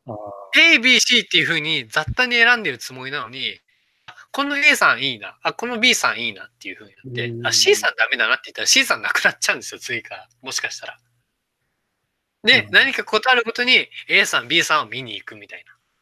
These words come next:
Speaker 2: な。
Speaker 1: あー。
Speaker 2: ってなると、あれ、量的な話から質的な話になってしまうのではないかっていう。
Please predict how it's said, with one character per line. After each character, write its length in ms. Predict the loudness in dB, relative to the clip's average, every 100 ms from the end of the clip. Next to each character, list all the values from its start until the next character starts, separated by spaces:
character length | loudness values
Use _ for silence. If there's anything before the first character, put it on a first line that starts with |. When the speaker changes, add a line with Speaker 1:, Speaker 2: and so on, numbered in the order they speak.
| _ _ _ _ _ _ _ _ _ _ _ -4
Speaker 2:
な。 80 |
Speaker 1:
あ 40 | -4
ー。 400 | -4 -12 -14 -18
Speaker 2:
っ 680 | _ -20 _ _ _ _ _
て 160 | 0 4
な 180 | 4
る 120 | 4 0
と、 340 | -2 -2 -4
あ 120 | 0 0
れ、 120 | 0
量 260 | -4 -4
的 260 | 0 0 2
な 100 | 0
話 320 | 0 -2 -2
か 140 | 0 0
ら 80 |
質 260 | 0 -4 -2
的 180 | 0 2
な 100 | 2
話 280 | 2 2 -2
に 40 |
な 120 | -4
っ 20 | -6
て 100 | -8
し 120 | -10
ま 180 | -10 -10
う 20 |
の 60 | -10
で 60 |
は 80 | -12
な 100 | -12
い 60 | -16
か 120 | -18
っ 40 | -20
て 80 | -20
い 80 |
う。 80 | -20